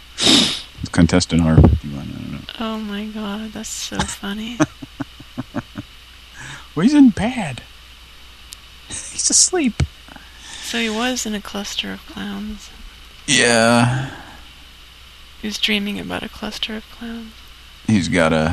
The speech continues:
Speaker 1: he's got a, I've never seen, I don't think I've ever seen a clown with an actual goatee.
Speaker 2: I haven't either. That would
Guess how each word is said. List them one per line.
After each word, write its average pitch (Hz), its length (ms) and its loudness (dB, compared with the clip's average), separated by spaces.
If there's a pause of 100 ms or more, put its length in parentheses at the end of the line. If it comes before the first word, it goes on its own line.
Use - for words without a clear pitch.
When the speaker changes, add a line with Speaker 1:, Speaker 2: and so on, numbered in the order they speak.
(260)
Speaker 1:
he's 107 180 -2
got 90 160 0
a, - 140 0 (140)
I've 92 140 2
never 104 180 8
seen, - 180 6 (180)
I 92 100 -2 (440)
don't 131 100 6
think 120 120 6
I've 107 80 6
ever 110 140 6
seen - 160 -4
a - 200 -20
clown 92 220 6
with 80 120 -2
an 82 80 2
actual 82 300 4
goatee. 80 600 -4 (1400)
Speaker 2:
I 240 60 2
haven't 254 340 2
either. 220 300 -4
That 202 180 -6
would 220 100 -10